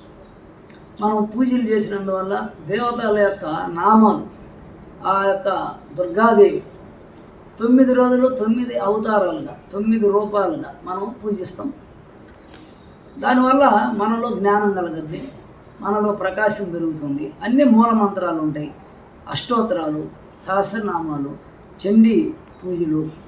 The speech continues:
చండీ హోమాలు. ఈ విధంగా అందరూ కూడా మన యొక్క ప్రపంచం అంతా, మెయిన్గా మన భారతదేశం, మన భారతీయులంతా ఎక్కడున్నా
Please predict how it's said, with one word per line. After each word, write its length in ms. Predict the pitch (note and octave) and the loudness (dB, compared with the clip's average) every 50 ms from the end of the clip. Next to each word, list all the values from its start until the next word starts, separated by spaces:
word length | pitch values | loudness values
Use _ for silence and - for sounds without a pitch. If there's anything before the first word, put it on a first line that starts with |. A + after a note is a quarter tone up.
| - - - - - F#3 | -20 -20 -18 -8 -2 4
చండీ 300 | G#3+ A3+ A3+ A3 A3 G3+ | 4 6 6 6 4 2
హోమాలు. 540 | - - F#3 F#3+ F#3 E3+ D#3 D3+ D3 D3 D3+ - - - - - - - - - - - - - - - | 2 2 0 -2 -4 -6 -6 -8 -8 -10 -12 -14 -18 -20 -20 -20 -20 -20 -20 -20 -20 -20 -20 -20 -12 -6
ఈ 80 | A3 A#3+ | -4 0
విధంగా 340 | B3 B3+ C#4+ D4+ D4 C4+ A#3 | 2 4 6 6 6 6 4
అందరూ 580 | G#3 G#3+ A#3 B3 B3+ C4+ C#4 C#4+ C#4+ C#4+ C4 | 4 2 2 0 2 4 6 8 10 10 10
కూడా 480 | B3 B3 B3 A#3 G#3 F#3+ F#3 G3 A3 G#3 G#3 | 8 8 4 4 2 2 0 0 -2 -4 -4
మన 120 | G3 F#3+ F#3+ F3+ F3+ | -6 -6 -6 -8 -10
యొక్క 440 | F3 E3 - F3 E3 D#3+ D3+ D3 - - - - - - - - - | -10 -10 -10 -10 -8 -8 -8 -10 -12 -14 -18 -20 -20 -20 -20 -20 -16
ప్రపంచం 440 | F3 D#3+ - G#3 G#3+ G#3 G3+ G3+ G3+ | -14 -6 -4 -2 0 0 0 0 0
అంతా, 380 | F#3+ F#3+ F#3 - F3+ F3+ - - - - - - - - - - - - - | -2 -2 -4 -6 -8 -8 -8 -10 -14 -20 -20 -20 -20 -20 -20 -20 -20 -18 -12
మెయిన్గా 380 | C#3 F3 A3 C4+ C#4 C#4 C#4+ | -6 -2 4 4 6 6 6
మన 200 | C4 B3 A#3 A3 | 4 4 4 2
భారతదేశం, 640 | G#3 F3+ G3 G3 G3+ G3+ F#3 E3 E3+ E3 D#3 - - - - - - - - - - - - - - - - - - | 2 2 2 2 2 0 0 -2 -6 -8 -8 -10 -12 -16 -18 -20 -20 -20 -20 -20 -20 -12 -10 -8 -6 -6 -8 -8 -4
మన 140 | - A#3 B3+ B3+ B3+ B3+ A3+ A3+ A#3 A#3 A3+ A3+ G#3+ | 0 2 4 6 6 6 6 4 0 0 0 2 2
భారతీయులంతా 760 | G#3 G#3+ A#3 A#3+ A#3 A3+ A3+ A#3 A3+ A3 A3 G#3+ G#3+ G#3+ G#3 | 4 2 2 2 0 -2 -2 0 0 0 0 0 -2 0 2
ఎక్కడున్నా 600 | G3 G3 F#3+ - G3 G3 G3 G3 G3 G3 G#3 - | 2 2 0 -2 -4 -6 -6 -6 -6 -6 -6 -6